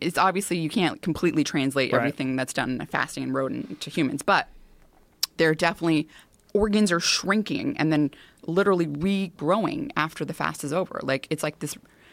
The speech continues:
Speaker 1: rejuvenation process, you know, you're, and it seems as though selectively damaged cells are killed. In fact, this whole, like, there, there's a whole, um, Doctor Longo showing, um, that cancer cells are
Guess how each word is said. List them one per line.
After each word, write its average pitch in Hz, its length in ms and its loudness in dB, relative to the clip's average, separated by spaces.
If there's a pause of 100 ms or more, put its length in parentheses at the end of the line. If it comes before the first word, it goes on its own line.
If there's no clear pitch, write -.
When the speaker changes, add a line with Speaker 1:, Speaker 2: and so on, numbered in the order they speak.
(220)
Speaker 1:
rejuvenation 165 840 0
process, - 540 -6
you 143 60 -2
know, 139 100 -2
you're, 135 220 -4
and 151 200 2
it 147 100 -2
seems 262 280 4
as 170 100 0
though 151 160 4
selectively 156 840 0 (260)
damaged 160 360 2
cells 139 220 0
are 131 80 -2
killed. - 520 -4 (280)
In 151 60 -6
fact, 175 240 0 (200)
this 160 160 -2
whole, 165 280 4
like, 135 200 -2
there, 147 220 2
there's 147 220 -2
a 143 60 0
whole, 160 440 2
um, 135 400 -4 (380)
Doctor 156 280 -4 (480)
Longo 151 340 2
showing, 151 500 2 (580)
um, 131 500 -2
that - 240 0
cancer 151 480 -2
cells - 380 -4
are 127 200 -2